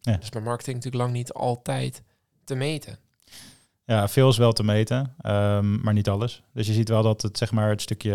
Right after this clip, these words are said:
Speaker 1: eh, noem je het ook wel dark, dark, eh, social of gewoon de donkere kant van marketing, zeg maar, dat wordt relatief groter, ook door veranderende wetgeving, cook-, cookie policies en dat soort dingen. Ehm, eh,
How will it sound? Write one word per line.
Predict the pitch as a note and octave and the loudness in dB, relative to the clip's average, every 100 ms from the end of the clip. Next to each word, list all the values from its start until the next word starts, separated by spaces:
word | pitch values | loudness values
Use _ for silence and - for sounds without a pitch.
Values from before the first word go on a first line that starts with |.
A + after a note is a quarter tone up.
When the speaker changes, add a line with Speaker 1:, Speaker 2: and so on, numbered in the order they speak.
| G2+ | 0
Speaker 1:
eh, | G2+ G2+ G#2 G#2 | -2 -2 -2 -2
noem | G#2 G#2 | 0 0
je | G2+ | 0
het | |
ook | G2+ | 0
wel | G2+ F#2+ | 0 0
dark, | G2+ G2+ G2+ - | 0 0 -2 -6
dark, | G#2 G#2 G#2+ - - | -2 0 -2 -4 -4
eh, | G#2+ G#2+ - G#2 - G2+ | -2 0 -2 -2 -2 -4
social | A2 - G#2+ A2 A2 G#2+ | -4 0 2 2 0 0
of | G2+ | -2
gewoon | - G#2+ G#2 | -2 0 0
de | G2+ | 0
donkere | G#2+ A2 G2 | -2 -2 -4
kant | G#2+ A2+ | -4 -4
van | - G#2+ | -2 -2
marketing, | G2 F#2+ G2+ | -2 -4 -6
zeg | F#2+ | -4
maar, | G2 | -2
dat | G2 | -2
wordt | G2 G2+ | -2 0
relatief | G2+ G2+ A2 | 0 -2 -4
groter, | - G#2 A2 B2+ C3 | -2 0 0 -2 -2
ook | G#2+ | -2
door | G2+ G2+ G2+ - _ _ _ _ | 0 0 0 -4 _ _ _ _
veranderende | - G2 G#2+ G#2+ | -8 -4 2 2
wetgeving, | G2+ G2 - G2 F#2+ G2+ | 2 0 -2 -2 0 0
cook-, | G#2 G#2+ - | -2 -4 -6
cookie | - G#2 G#2 | -4 -2 -2
policies | G2 G2 - G#2 G2+ | -2 -2 -4 -4 -2
en | |
dat | G2+ - | -4 -4
soort | G#2 | -4
dingen. | G2 G2 B2 B2+ - _ _ _ _ | -2 -2 -4 -6 -16 _ _ _ _
Ehm, | G#2 G2+ G2+ G2+ G2 - - | 0 2 4 4 4 0 -12
eh, | - | -18